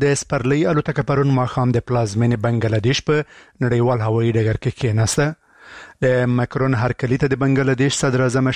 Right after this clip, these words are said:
شیخ حسینه هوایي ډګر ته ورغلې وه. د جرمني د خبري اژانس د راپور له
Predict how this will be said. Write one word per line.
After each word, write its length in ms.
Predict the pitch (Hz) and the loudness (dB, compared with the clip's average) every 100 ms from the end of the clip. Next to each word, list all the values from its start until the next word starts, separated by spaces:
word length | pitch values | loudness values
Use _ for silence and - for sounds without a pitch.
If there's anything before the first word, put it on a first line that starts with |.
| - | 0
شیخ 280 | 127 123 - | 0 -2 -2
حسینه 440 | 123 - 117 120 110 | -2 -2 -2 0 0
هوایي 260 | 117 120 117 | 0 0 0
ډګر 220 | 110 107 104 | -2 -2 -2
ته 80 | 104 | -2
ورغلې 360 | 101 104 107 110 | 0 0 2 2
وه. 120 | 123 135 _ _ - - - - - | 2 -2 _ _ -20 -18 -18 -10 -2
د 180 | 127 127 135 | 0 2 0
جرمني 340 | 131 143 151 | 2 2 0
د 100 | - | -2
خبري 260 | 131 135 131 | 0 0 2
اژانس 340 | 113 120 113 | 0 0 0
د 100 | 113 | -2
راپور 280 | 117 127 113 | 0 0 0
له 60 | 110 | 2